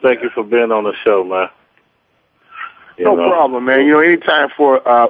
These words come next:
Speaker 2: a, a, a wannabe Bear fan, you know, you just bear
Speaker 1: <laughs>
Speaker 2: down and, you know, just keep Chicago in your mind. You know, if you wanna be a Bear fan, just give me a holler.
Speaker 1: All right,
Speaker 2: Thank
Speaker 1: thanks
Speaker 2: you,
Speaker 1: again.
Speaker 2: James Lovey,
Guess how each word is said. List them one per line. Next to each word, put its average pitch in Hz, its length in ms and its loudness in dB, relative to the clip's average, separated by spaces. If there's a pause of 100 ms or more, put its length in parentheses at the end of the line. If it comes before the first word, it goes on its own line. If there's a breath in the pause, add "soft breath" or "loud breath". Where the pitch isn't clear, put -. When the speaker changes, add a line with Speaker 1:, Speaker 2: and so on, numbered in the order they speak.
(100)
Speaker 2:
a, 117 60 0
a, - 20 2
a 123 540 0
wannabe 139 440 2
Bear 135 220 2
fan, 135 380 -4
you 135 100 -4
know, 131 140 2
you 135 200 -2
just 127 140 -10 (120)
bear 131 200 0
Speaker 1:
<laughs> 135 40 0
Speaker 2:
down 131 300 -2
and, 117 100 -12 (460 loud breath)
you 131 160 -6
know, 135 140 2
just 131 200 -12
keep 151 240 -2
Chicago 135 640 0
in 135 100 0
your 135 140 2
mind. 131 460 0
You 117 60 -6
know, 117 180 0
if - 140 -4
you 143 80 2
wanna 135 180 2
be 135 100 0
a 127 60 2
Bear 131 200 0
fan, 135 280 -2
just 135 140 -8
give 139 120 -2
me 135 120 -4
a 135 40 0
holler. 131 300 0 (1200 loud breath)
Speaker 1:
All 117 60 0
right, 104 320 4
Speaker 2:
Thank 104 120 -4
Speaker 1:
thanks 110 140 2
Speaker 2:
you, 107 140 -2
Speaker 1:
again. 101 400 0
Speaker 2:
James 139 100 -16
Lovey, 151 300 -2